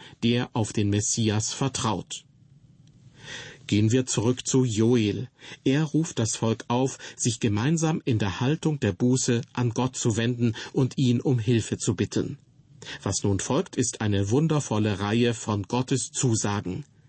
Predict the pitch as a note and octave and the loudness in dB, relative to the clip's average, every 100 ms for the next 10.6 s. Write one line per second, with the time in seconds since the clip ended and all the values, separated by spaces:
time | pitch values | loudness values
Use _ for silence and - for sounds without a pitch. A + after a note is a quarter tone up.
0 | - - - - A#2+ D#3 G3+ G3 - A#2 | -20 -20 -8 -4 0 2 2 0 2 2
1 | A#2+ C#3+ - - - A2 F#2+ A2+ A2+ A2 | 2 0 -4 -12 -4 -2 0 0 0 0
2 | B2 - G#2 - - A2 C3 B2+ - A2+ | -2 -2 -6 -4 -2 -2 0 -2 0 -2
3 | G2 - F2+ F2+ C3+ _ _ - _ - | -2 -2 -4 -4 -6 _ _ -20 _ -18
4 | - - - A2 C#3+ C#3 - G#2+ A2+ - | -16 -14 -4 -2 0 -2 -2 -2 -2 0
5 | G#2 F2 A2 B2 A2+ - - C#3+ C#3+ C3 | -2 -2 -2 -2 -4 -10 -4 0 2 2
6 | A#2+ A2+ B2 - A2+ A2 - C#2+ G#2 - | 0 0 -2 -4 -2 -2 -2 -4 -4 -8
7 | - - F3+ F3+ D3 C3+ - A2+ - C3+ | -10 0 2 4 0 0 0 0 0 -2
8 | - A2 G#2 G2+ B2+ - _ _ _ - | 0 2 0 -2 -6 -10 _ _ _ 0
9 | C3+ D3 - F#2+ E2+ A2+ A#2+ A2 F#2+ - | 0 0 -2 -2 0 0 0 0 -2 -2
10 | B2+ C#3 B2 C3 C3 | -2 0 0 2 0